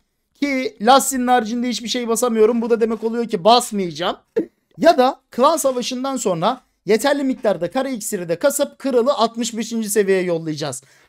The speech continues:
Bence böylesi çok daha mantıklı olacak. O zaman şöyle son iş olarak bir adet okçu kulesi yükseltmesine gidelim. Altınımızı da sıfırlamış olalım. Üç tane işçi de boşta kalacak. Yapacak bir şey yok. Ana taraftaki işimizi bu şekilde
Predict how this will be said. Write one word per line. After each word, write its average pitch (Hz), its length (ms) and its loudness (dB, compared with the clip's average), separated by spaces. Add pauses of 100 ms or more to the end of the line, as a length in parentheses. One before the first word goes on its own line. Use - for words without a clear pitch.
Bence 247 380 4
böylesi 220 360 -4
çok 277 280 -2
daha 226 220 2
mantıklı 208 540 -2
olacak. 190 460 2 (240)
O 311 120 0
zaman 202 380 2 (640)
şöyle 277 320 0
son 339 340 -2
iş 262 180 -2
olarak 220 400 2
bir 294 100 -2
adet 214 320 2
okçu 233 340 -4
kulesi 208 300 -4
yükseltmesine 180 720 -4
gidelim. 226 440 2 (260)
Altınımızı 233 640 2
da 160 80 -2
sıfırlamış 214 560 -4
olalım. 208 300 2 (320)
Üç 277 240 0
tane 208 300 0
işçi 214 220 -10
de 226 120 -2
boşta 208 320 -2
kalacak. 185 440 -4
Yapacak 185 480 0
bir 156 40 -10
şey 185 220 0
yok. 113 200 -8 (320)
Ana 294 240 4
taraftaki 202 480 -4
işimizi 180 440 -8
bu 254 80 -4
şekilde 208 460 0